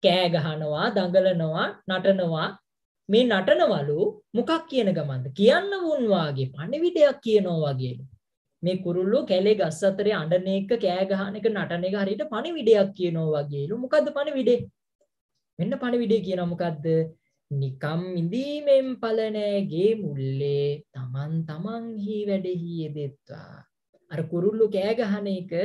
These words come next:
හරියට අපිට පණිවිඩයක් දෙනවලු. මොකද්ද? "ගෙදර මුල්ලට වෙලා නිකන් ඉඳලා වැඩක් නෑ. දැන් තියෙන වැඩක් කරන්න පටන්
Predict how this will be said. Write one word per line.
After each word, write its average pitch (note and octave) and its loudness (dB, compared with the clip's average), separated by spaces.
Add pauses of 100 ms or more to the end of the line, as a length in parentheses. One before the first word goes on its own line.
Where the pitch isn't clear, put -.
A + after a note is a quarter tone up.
(120)
හරියට G#3 -6
අපිට G3+ -6
පණිවිඩයක් G#3+ -2
දෙනවලු. E3+ -4
මොකද්ද? G3+ -8 (680)
"ගෙදර C3 0
මුල්ලට F3 -2
වෙලා G3 0
නිකන් G#3 -6
ඉඳලා A#3 -4
වැඩක් A#3 -4
නෑ. G3+ -2 (500)
දැන් C#3 -2 (100)
තියෙන G3+ 0
වැඩක් A3 -2
කරන්න F#3+ -6
පටන් E3+ -6